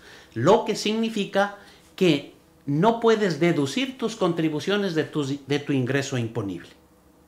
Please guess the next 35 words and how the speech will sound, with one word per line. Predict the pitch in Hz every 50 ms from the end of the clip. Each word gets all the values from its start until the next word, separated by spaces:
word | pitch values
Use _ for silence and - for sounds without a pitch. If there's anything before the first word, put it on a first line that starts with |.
| _ _ _ _ _ _ _ _ _ _ -
en | - 131 123 110
el | 104 101 101
año | 117 151 196 214 214
en | 202
el | 180 165
que | - 160
se | - -
está | 139 - - 151 - - - - - -
haciendo | 123 120 - - - 151 151 139 135
la | 123 113
contribución. | - - 110 104 - 107 98 98 101 - 208 202 127 - - - - _ _ _ _ - - - - - - - -
Y | - 180
al | 175 180 170
igual | 170 165 196 226 233 233
que | - 240
la | 226 208
cuenta | - 208 208 202 208 202
I | 196 185
R | 180 170 175
A | 170 170
tradicional, | 180 180 175 165 165 165 165 180 170 165 160 165
existen | 170 165 165 - 160 143 131 - - 147 143 139 131
límites | 139 147 156 147 135 - 135 117 117
máximos | 127 135 156 170 170 - - 196 196 202 202 202
anuales | 214 214 208 185 160 143 151 175 180 - - - - - - - - _
para | - 139 139 135 131 -
poder | - 131 123 123 185 226 240 240
contribuir | - 208 185 170 165 156 147 139 156 190 190 - - - - _ -
en | 143 135 131
una | 135 139 131 123 127
cuenta | - 143 139 127 131 135 123
Roth | 113 117 123 120 117 - -
I | - 120 117 113
R | 101 92
A. | 85 80 - -